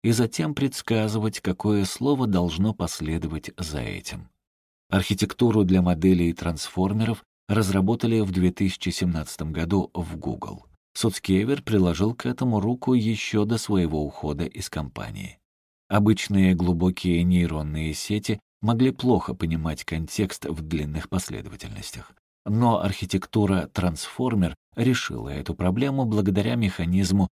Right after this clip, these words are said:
самовнимания. Он позволяет модели самостоятельно определять, какие слова в предложении важны и как они связаны друг с другом.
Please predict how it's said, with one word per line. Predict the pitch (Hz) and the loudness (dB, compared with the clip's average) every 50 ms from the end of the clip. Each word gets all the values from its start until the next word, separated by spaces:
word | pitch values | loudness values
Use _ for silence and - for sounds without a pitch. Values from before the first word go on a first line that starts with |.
| _ - | _ -10
самовнимания. | - - - 101 85 85 82 82 78 - - - 98 87 92 90 80 73 62 - - - 50 53 - - - _ _ _ _ _ _ _ _ _ _ _ - | -6 -2 0 2 2 2 0 -2 -4 -4 -4 -4 -2 0 0 0 0 -2 -6 -8 -10 -12 -12 -14 -14 -14 -16 _ _ _ _ _ _ _ _ _ _ _ -4
Он | - 120 143 143 | -2 -2 0 2
позволяет | 156 151 123 127 127 127 139 143 135 127 - | 2 4 4 4 4 4 4 2 2 0 0
модели | 113 107 107 95 101 131 135 127 123 | 2 2 2 4 4 2 4 4 2
самостоятельно | 120 - - 120 110 107 - - - 95 90 98 110 - - 107 98 95 95 92 87 | 2 0 0 0 0 0 -2 0 0 0 2 2 0 -2 0 0 2 2 4 2 2
определять, | 87 - 90 87 80 95 95 113 113 - - | 2 0 0 0 2 2 2 2 0 -2 -4
какие | - 101 98 92 - - 90 76 71 71 | -4 -4 -4 -4 -4 -4 -4 -2 -2 -4
слова | - - - 78 78 76 78 87 87 | -6 -6 -6 -4 -4 -2 -2 -2 -2
в | 85 - | -2 -4
предложении | - 80 76 - 76 73 78 82 101 107 101 92 82 78 | -6 -8 -6 -6 -4 -6 -4 -2 0 2 2 2 0 0
важны | 76 69 71 71 67 64 69 76 95 127 127 120 _ _ _ _ - | -4 -6 -6 -6 -6 -6 -6 -4 -2 -2 -4 -4 _ _ _ _ -4
и | 113 110 | -4 -2
как | - - 170 - | 0 0 0 0
они | - 151 135 127 | 0 -2 0 -2
связаны | - - - 87 90 92 98 104 113 113 113 113 | -4 -4 -2 0 0 0 0 0 -2 -2 -2 -2
друг | 98 87 78 80 82 85 | -2 -2 -4 -4 -6 -6
с | 78 69 | -10 -10
другом. | - - 58 57 55 - 60 62 | -10 -10 -10 -10 -10 -12 -12 -14